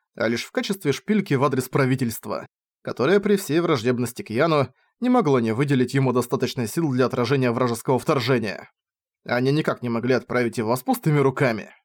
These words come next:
Разумеется, собрать определенное количество кораблей и создать из них эффективное боевое соединение — это совсем разные вещи.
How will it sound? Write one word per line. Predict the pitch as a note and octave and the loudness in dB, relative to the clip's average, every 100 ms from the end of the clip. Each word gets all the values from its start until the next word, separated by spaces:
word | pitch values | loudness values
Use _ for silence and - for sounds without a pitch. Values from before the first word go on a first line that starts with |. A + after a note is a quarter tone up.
| _ _ _ _ _ | _ _ _ _ _
Разумеется, | A2+ A2 A2+ C#3 G3 F3 D#3+ | 0 0 2 2 4 2 -2
собрать | C3+ C3 E3+ F3 | -2 0 2 0
определенное | C#3 A#2+ B2+ F3 D#3 C#3 | -2 -2 0 2 2 2
количество | C3 D3 - - B2+ | 0 -2 -2 -6 -2
кораблей | C3 A#2+ A#2 F3 | 0 0 2 4
и | C3+ | 4
создать | - A#2 A3 | 0 -2 -2
из | C#3+ C#3 | 0 0
них | E3 | -2
эффективное | B2 B2+ - G3+ D3+ C3+ | -2 -6 -2 0 2 2
боевое | A#2+ B2 C#3+ C#3 | 2 2 4 2
соединение — | - A#2 A#2 F3 F3 C#3+ B2 - _ _ _ | 2 -4 0 2 4 4 2 -4 _ _ _
это | A#3+ A3+ | -2 0
совсем | G3+ G3 F#3 | 0 2 2
разные | F#3+ B2+ B2+ A#2+ | 4 2 2 2
вещи. | A#2 - - - | 2 0 -6 -8